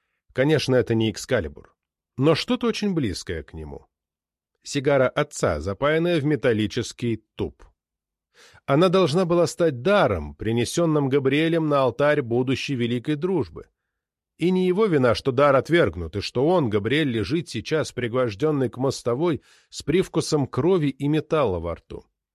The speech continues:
«Самое время действовать, недоумок и великий рыцарь», мысленно подбадривает себя Габриэль и, извернувшись и вытащив из кармана сигару, сует ее под ребра Кентаро.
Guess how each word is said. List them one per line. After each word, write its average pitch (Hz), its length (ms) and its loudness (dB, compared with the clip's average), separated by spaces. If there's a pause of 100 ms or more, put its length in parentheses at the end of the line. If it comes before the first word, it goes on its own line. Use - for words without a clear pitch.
(920)
«Самое 127 480 2
время 127 380 2
действовать, 90 680 -6
недоумок 120 720 0
и 110 60 -2
великий 107 400 -6
рыцарь», - 540 -6 (440)
мысленно 101 500 -2
подбадривает 95 640 -2
себя 98 240 -4
Габриэль 98 420 -4 (300)
и, 151 160 -2
извернувшись 156 800 -2
и 107 40 0
вытащив 131 520 -2
из 117 100 -2
кармана 139 400 2
сигару, 180 520 0 (300)
сует 175 600 -2
ее 190 160 2
под 143 260 2
ребра 156 320 2
Кентаро. 127 560 -2